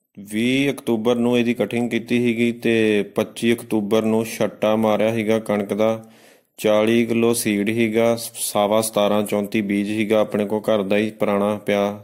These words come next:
ਤਿੰਨ ਚਾਰ ਸਾਲ ਪਹਿਲਾਂ ਲਿਆ ਸੀਗਾ ਮਾਰਕੀਟ ਚੋਂ। ਚਾਲੀ ਕਿਲੋ ਸੀਡ ਦਾ ਛੱਟਾ ਵਾ ਤੇ ਪੰਜਾਹ ਕਿਲੋ ਡੀ ਏ ਪੀ ਦਾ ਖਲੋਤੇ ਖਰਚਿਆਂ ਦੇ ਵਿੱਚ ਛੱਟਾ ਦੇ ਕੇ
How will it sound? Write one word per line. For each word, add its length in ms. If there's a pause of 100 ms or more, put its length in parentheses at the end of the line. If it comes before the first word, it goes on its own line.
(120)
ਤਿੰਨ 220
ਚਾਰ 200
ਸਾਲ 260
ਪਹਿਲਾਂ 320
ਲਿਆ 220
ਸੀਗਾ 180
ਮਾਰਕੀਟ 460
ਚੋਂ। 220 (520)
ਚਾਲੀ 340
ਕਿਲੋ 240
ਸੀਡ 300
ਦਾ 140
ਛੱਟਾ 380
ਵਾ 280 (520)
ਤੇ 100
ਪੰਜਾਹ 440
ਕਿਲੋ 220
ਡੀ 200
ਏ 120
ਪੀ 180
ਦਾ 160
ਖਲੋਤੇ 540
ਖਰਚਿਆਂ 440
ਦੇ 100
ਵਿੱਚ 280
ਛੱਟਾ 400
ਦੇ 240
ਕੇ 260